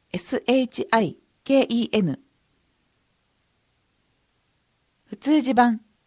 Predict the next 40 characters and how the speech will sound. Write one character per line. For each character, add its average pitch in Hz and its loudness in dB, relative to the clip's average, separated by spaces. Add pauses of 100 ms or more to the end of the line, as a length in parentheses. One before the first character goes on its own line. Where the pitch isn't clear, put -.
(120)
二 294 0
十 240 0
一 - -14
ペ 220 0
ー 175 0
ジ、 - -16 (480)
下 - -6
か 269 4
ら 262 4
三 247 2
セ 285 0
ン 240 2
チ、 - -12 (520)
右 208 -4
か 262 6
ら 240 4 (180)
二 185 -6
セ 277 2
ン 269 2
チ 294 0
あ 294 4
た 285 2
り 208 -4
に 147 -10 (460)
キ 262 -2
ュ 285 4
ー 285 8
ア 285 8
ー 285 4
ル 285 0
コ 294 6
ー - 4
ド 220 4
が 185 -2
あ 156 -4
り 156 -10
ま 147 -6
す。 - -20 (2750)
令 269 6
和 185 2